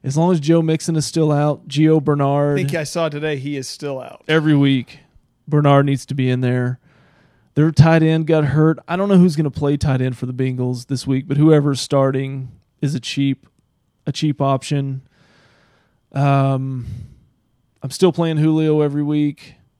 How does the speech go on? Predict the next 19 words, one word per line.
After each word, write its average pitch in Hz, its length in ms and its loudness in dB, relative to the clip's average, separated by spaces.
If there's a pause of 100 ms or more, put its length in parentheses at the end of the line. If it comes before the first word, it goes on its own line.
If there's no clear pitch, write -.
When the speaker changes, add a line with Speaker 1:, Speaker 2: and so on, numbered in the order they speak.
(720)
Speaker 1:
Uh, 127 500 -2
I'm 139 140 -4
playing, 151 480 -2 (120)
I 143 60 -8
mean, 131 180 -4
if 120 120 -6
I'm 143 140 0
stacking 147 400 -2
up 135 160 -2
Lions 135 520 -4
and 127 300 -6 (300)
Packers, 135 540 -4
then 131 180 -2
I've 127 300 -2 (260)
certainly 147 480 0
got 127 380 -2 (220)
Golden 139 400 0
Taint 139 440 -4 (100)
and 123 400 -8